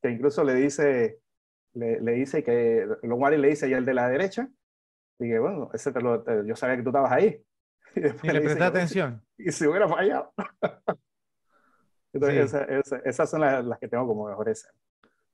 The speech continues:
Speaker 2: Muy, muy, muy, muy, muy buena observación. Yo, ustedes ya dieron algunas de las que yo tenía.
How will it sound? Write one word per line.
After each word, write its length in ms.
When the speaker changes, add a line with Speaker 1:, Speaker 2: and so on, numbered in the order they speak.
Speaker 2:
Muy, 260
muy, 280
muy, 340
muy, 360
muy 180
buena 160
observación. 600
Yo, 120
ustedes 240
ya 100
dieron 240
algunas 340
de 80
las 140
que 120
yo 140
tenía. 520